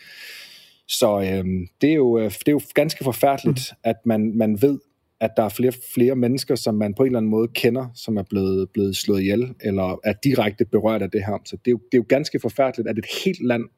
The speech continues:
Speaker 1: på en eller anden måde er påvirket af det her.
Speaker 2: Det var søndag, du var ude at se Kibbutz Be'eri.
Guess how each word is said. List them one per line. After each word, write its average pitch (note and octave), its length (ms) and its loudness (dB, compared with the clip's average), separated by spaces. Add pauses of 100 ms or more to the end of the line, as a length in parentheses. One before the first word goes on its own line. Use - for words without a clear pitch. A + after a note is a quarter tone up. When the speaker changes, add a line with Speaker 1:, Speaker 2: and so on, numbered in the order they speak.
(260)
Speaker 1:
på - 120 -14
en F#3+ 80 6
eller C#3 140 2
anden G#2+ 140 0
måde G2+ 340 -2
er - 60 -8
påvirket G2 420 -2
af - 80 -8
det - 100 -8
her. F#2+ 120 -6 (420)
Speaker 2:
Det F3+ 100 4
var F3+ 60 4
søndag, D#3+ 600 0 (360)
du F3 80 2
var E3 120 6
ude E3+ 180 6
at D#3+ 60 2
se - 280 -2 (200)
Kibbutz D3+ 480 -4 (120)
Be'eri. D3 300 2